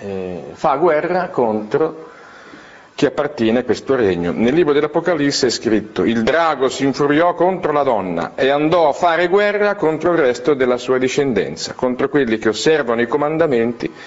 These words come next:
e sono in possesso della testimonianza di Gesù".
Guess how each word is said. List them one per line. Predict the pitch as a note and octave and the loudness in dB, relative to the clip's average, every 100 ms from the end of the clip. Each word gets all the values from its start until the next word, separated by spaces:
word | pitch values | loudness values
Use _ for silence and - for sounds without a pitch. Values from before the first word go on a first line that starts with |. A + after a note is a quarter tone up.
| - - - | -20 -20 -8
e | F2 | -4
sono | - D#3 C#3+ | 0 2 2
in | C3 | 2
possesso | D#3 D#3 B2+ G2+ - B2+ | 0 0 2 0 0 0
della | A#2+ A2+ | 2 2
testimonianza | G#2+ B2 - B2 B2 G2+ F2+ F2+ - G#2 - | 2 0 0 -2 0 0 -2 -6 -8 -10 -10
di | F#2 | -10
Gesù". | E2+ D#2 - | -10 -12 -16